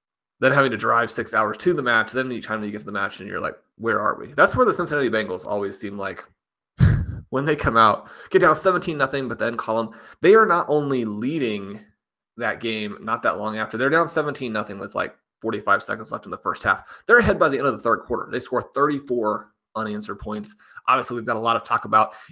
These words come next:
in the Detroit Lions, New York Jets game, especially with the New England Patriots and the Miami Dolphins losing. The fact that the Jets came out and tried to tank this game, almost still won,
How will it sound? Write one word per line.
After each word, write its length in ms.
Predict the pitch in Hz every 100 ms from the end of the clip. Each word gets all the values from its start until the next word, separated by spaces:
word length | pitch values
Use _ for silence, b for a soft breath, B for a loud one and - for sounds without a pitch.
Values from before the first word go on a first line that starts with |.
| -
in 100 | 123
the 80 | 110
Detroit 500 | 110 120 - 123 -
Lions, 540 | 107 113 110 107 104 -
New 120 | 113
York 380 | 117 107 104 -
Jets 300 | 120 127 -
game, 300 | 113 110 104
especially 760 | - - 117 147 - 117 117
with 420 | 107 107 107 - _ _ _ _ _ -
the 80 | 110
New 140 | 110
England 260 | 110 104 104
Patriots 520 | 117 - 110 104 -
and 140 | 107
the 40 | 101
Miami 340 | 107 110 104
Dolphins 480 | 107 104 104 101 -
losing. 640 | 104 131 151 110 110 101 - b b -
The 80 | 110
fact 260 | 117 -
that 140 | 110 107
the 100 | 104
Jets 440 | 120 120 113 -
came 280 | - 120 107
out 320 | 104 104 -
and 100 | 107
tried 360 | - 113 127 123
to 60 |
tank 280 | 107 110 113
this 160 | 113 -
game, 320 | 107 107 104
almost 340 | 196 294 269
still 260 | - 131 107
won, 320 | 147 123 107